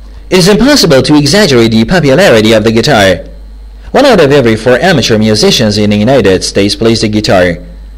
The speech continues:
Even a mediocre player can produce a variety of music with this unique instrument. Trying to find valid reasons for the guitar's ability to survive through the years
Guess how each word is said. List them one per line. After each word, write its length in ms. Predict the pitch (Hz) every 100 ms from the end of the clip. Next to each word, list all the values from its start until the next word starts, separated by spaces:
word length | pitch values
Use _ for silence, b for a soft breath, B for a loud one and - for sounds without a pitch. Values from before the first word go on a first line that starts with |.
| b b
Even 160 | 160 156
a 80 | 165
mediocre 500 | 262 156 147 123 107
player 360 | 139 135 98
can 160 | - 104
produce 400 | 107 98 117 120
a 80 | 110
variety 420 | 143 196 120 104
of 160 | 98
music 320 | 110 117 107 90
with 140 | 98
this 200 | 107 -
unique 300 | 110 127 156
instrument. 580 | 190 165 101 95 98 - - - - B B B B
Trying 280 | - 247 269
to 100 | 190
find 240 | 175 180
valid 300 | 123 151 131
reasons 440 | 110 131 117 101 101
for 120 | 104
the 100 | 104
guitar's 420 | 107 - 185 143
ability 460 | 107 131 113 - 92
to 140 | -
survive 480 | - 123 107 120 120
through 240 | - 202
the 80 | 147
years 380 | 95 90 92 -